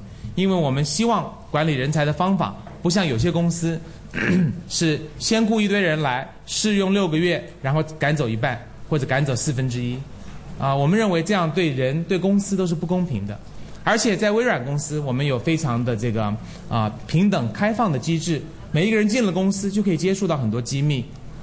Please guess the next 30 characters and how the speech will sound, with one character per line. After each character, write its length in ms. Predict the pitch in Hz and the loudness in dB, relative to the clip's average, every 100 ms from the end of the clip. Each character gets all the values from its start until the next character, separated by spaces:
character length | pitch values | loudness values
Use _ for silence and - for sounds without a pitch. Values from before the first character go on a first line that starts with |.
| - | -2
那 140 | 185 | 2
么 200 | 170 151 | 2 2
我 60 | 135 | 0
们 240 | 135 156 147 | 0 -2 0
这 80 | 170 | -2
个 60 | |
试 240 | 156 - 226 | 0 0 2
用 180 | 196 156 | 2 0
的 60 | |
方 220 | - 151 | 0 0
式 140 | 156 151 | 0 0
呢， 160 | 127 117 | -2 -2
也 100 | 113 | -2
是 100 | 123 | -2
不 120 | 117 | -2
合， 180 | 117 113 110 | 0 -2 -2
不 80 | 160 | -2
符 140 | 147 | -2
合 160 | 110 113 | -2 -2
实 180 | - | 0
际 160 | 120 160 | 0 0
的。 140 | 117 - - - - - | 0 -4 -10 -14 -14 -8
所 120 | - | 0
以 60 | 202 | 2
我 80 | 170 | 2
们 100 | 190 | 2
希 140 | - | 2
望 180 | 254 220 | 2 2
在， 160 | 196 175 - - | 0 -2 -8 -8
在 200 | - 190 | 0 0